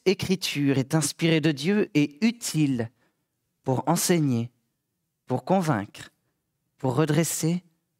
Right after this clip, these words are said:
pour éduquer dans la justice. » Deux Timothée trois, fin du verset seize. Toute Écriture est utile pour enseigner.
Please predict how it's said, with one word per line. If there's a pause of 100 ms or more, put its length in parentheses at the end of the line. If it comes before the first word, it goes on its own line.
(380)
pour
éduquer
dans
la
justice. » (1300)
Deux
Timothée (320)
trois,
fin
du
verset
seize. (3500)
Toute
Écriture
est
utile
pour
enseigner.